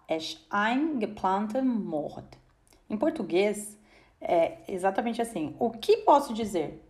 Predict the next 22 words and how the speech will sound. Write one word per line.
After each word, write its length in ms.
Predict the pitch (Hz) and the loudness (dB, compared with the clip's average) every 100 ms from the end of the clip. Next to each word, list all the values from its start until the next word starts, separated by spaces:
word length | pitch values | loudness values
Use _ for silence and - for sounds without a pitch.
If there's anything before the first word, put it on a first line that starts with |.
| _ | _
Definitivamente 1300 | 190 170 190 196 220 247 262 262 277 294 240 220 - | -20 -2 2 2 2 0 0 0 2 2 2 -2 -2
não 200 | 226 196 | 0 0
foi 240 | 196 - 233 | 0 0 4
autodefesa. 800 | 190 165 185 208 - 185 - 156 - _ _ _ | 4 2 -2 -4 -2 -4 -4 -12 -18 _ _ _
Definitivamente 1200 | 170 160 185 180 - 226 220 233 254 240 180 175 | -8 0 2 2 -4 -6 -6 -2 0 0 -2 -8
foi 220 | - 180 180 | -6 -4 -2
um 100 | 175 | -4
assassinato 800 | 180 - - 233 214 156 165 | -6 -8 -6 -6 -4 -4 -6
planejado." 840 | 175 - 160 165 185 175 139 - - _ _ _ _ _ _ _ _ _ _ _ _ _ _ _ _ - | -10 -4 -4 -4 -6 -6 -8 -12 -20 _ _ _ _ _ _ _ _ _ _ _ _ _ _ _ _ -2
Em 100 | 285 | 4
outra 220 | 370 - | 4 4
carta, 560 | 214 165 185 202 - - | 0 2 2 0 -4 -2
ela 160 | 180 180 | 0 0
reclama 680 | 185 196 - 165 160 147 147 - - | -2 -6 -6 -4 -4 -6 -8 -18 -20
que 120 | - | -16
se 180 | - - | -6 2
ela 260 | 359 466 453 | 4 4 0
for 340 | - 208 175 | 0 0 0
condenada 580 | 160 151 151 190 202 - | -4 -6 -2 0 0 -2
por 160 | - | -6
seu 200 | 151 147 | -8 -10
crime, 600 | 151 - 226 202 156 156 | -8 -6 -4 -2 -4 -8